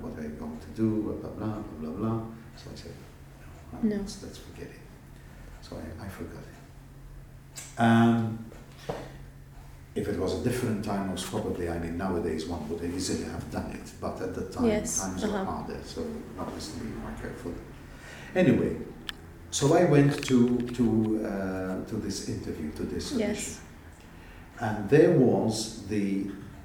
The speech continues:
Speaker 1: person who was going to become the director, interviewing and then the staff, who was going to become the director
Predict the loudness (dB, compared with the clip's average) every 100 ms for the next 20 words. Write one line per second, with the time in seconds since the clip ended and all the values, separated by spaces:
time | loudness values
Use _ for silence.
0 | -18 -16 2 4 6 2 -2 -6 -6 -8
1 | -14 -18 -16 -6 -2 0 2 4 4 4
2 | 2 0 0 2 2 2 2 0 -2 -2
3 | -2 -2 0 -2 -4 -8 -10 -10 -12 -12
4 | -12 -10 -6 -4 -2 -2 -4 -6 -6 -8
5 | -6 -6 -6 -8 -8 -8 -6 -6 -6 -8
6 | -12 -14 -16 -16 -8 -4 -4 -2 -2 0
7 | 0 -2 -6 -6 -4 -4 -4 -6 -8 -8
8 | -8